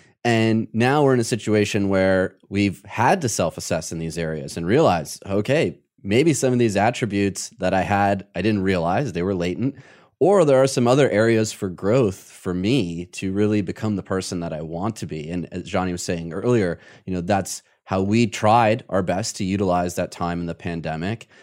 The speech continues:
and looked for others around us doing the same to help support us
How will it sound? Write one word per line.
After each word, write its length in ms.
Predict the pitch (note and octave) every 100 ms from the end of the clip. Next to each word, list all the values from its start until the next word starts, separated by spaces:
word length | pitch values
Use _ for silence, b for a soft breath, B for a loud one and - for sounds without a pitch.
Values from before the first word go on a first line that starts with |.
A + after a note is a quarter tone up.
| b -
and 340 | G2 F#2+ F2+
looked 260 | G#2+ A#2 -
for 320 | - G#2 -
others 380 | G#2+ A2 G#2 F2+
around 380 | F2 F#2 A2+
us 120 | G#2 -
doing 280 | G2 F#2+
the 80 | F2+
same 420 | - G2 G#2+ G#2
to 80 | F2+
help 240 | F#2 F2 -
support 420 | - - G#2 G#2
us 220 | F#2 -